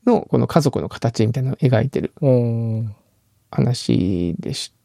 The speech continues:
Speaker 1: ね。うん。まあ、これもね、またね、まあ、同じですよ。結局その、僕はこう、これが読みたくて読んでるってと-、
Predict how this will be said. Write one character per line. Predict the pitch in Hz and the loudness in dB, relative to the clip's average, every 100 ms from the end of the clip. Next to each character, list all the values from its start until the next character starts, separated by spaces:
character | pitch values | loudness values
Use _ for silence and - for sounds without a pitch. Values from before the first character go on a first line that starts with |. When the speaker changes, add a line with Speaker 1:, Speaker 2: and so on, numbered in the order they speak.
| _ | _
Speaker 1:
ね。 | - 156 156 - _ _ - | 2 2 2 -6 _ _ -2
う | |
ん。 | 135 117 - _ _ _ - | -2 -2 -6 _ _ _ -8
ま | |
あ、 | 170 | -4
こ | - | 0
れ | 269 | 2
も | 349 349 | 4 4
ね、 | 285 165 | 4 2
ま | 135 147 | 2 0
た | 170 | 2
ね、 | 165 139 - - | 2 0 -2 -2
ま | 165 | 0
あ、 | 139 | 2
同 | 185 | 2
じ | 254 | 4
で | 302 | 2
す | 220 | 2
よ。 | 139 123 | 0 0
結 | - 151 | -2 0
局 | 151 151 | 2 0
そ | 147 | 0
の、 | 143 135 - _ _ | -2 -2 -8 _ _
僕 | 156 165 202 | -6 -2 0
は | 196 | 0
こ | - 165 | 2 0
う、 | 147 | 0
こ | - | 2
れ | 240 | 2
が | 240 | 4
読 | 226 | 4
み | 226 | 4
た | - | 0
く | - | 0
て | 151 | 2
読 | 151 | 4
ん | |
で | 135 | 2
る | 123 | 0
っ | |
て | - | -4
と-、 | 135 | -8